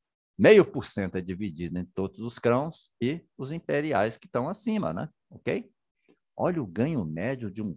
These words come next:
Crown Master, gente, entre duzentos e duzentos e cinquenta mil reais. Puxa, é muito dinheiro. Assim que você atinge o nível de Crown Master, a primeira vez, né? Você ganha <laughs> um presentinho de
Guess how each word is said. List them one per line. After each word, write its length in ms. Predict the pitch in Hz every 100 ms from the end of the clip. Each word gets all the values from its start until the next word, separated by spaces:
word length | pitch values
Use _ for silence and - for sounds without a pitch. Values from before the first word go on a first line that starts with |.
| -
Crown 320 | 80 107 87
Master, 480 | 58 95 92 - -
gente, 360 | 85 - _ _ -
entre 260 | - 127
duzentos 680 | 107 107 87 - 92 110 -
e 40 |
duzentos 440 | 101 95 92 104 -
e 20 |
cinquenta 460 | 95 80 95 - 80
mil 200 | 80 98
reais. 680 | 90 - - 71 65 - _ _ _ _ _
Puxa, 260 | - 101 - 180
é 140 | 277
muito 640 | - 73 80 101 117 - 135
dinheiro. 640 | 156 254 - 78 82 - _ _ _ - _ -
Assim 320 | - - 196
que 100 | -
você 260 | 147 -
atinge 580 | 120 - - 95 76 73 - _ _ _ _ _ _ -
o 60 |
nível 320 | 101 104 87
de 120 | 82 87
Crown 300 | - 147 92
Master, 400 | 101 131 - 80
a 40 |
primeira 440 | - 92 98 87
vez, 300 | 78 127 127 87
né? 160 | 120 - _ _ _ _
Você 260 | 127 - 151
ganha 400 | 113 120 151 156 _ _ _ _ - _
<laughs> 300 | 107 107 - _
um 80 | 123
presentinho 800 | 120 117 107 98 92 - 117 139
de 260 | 104 131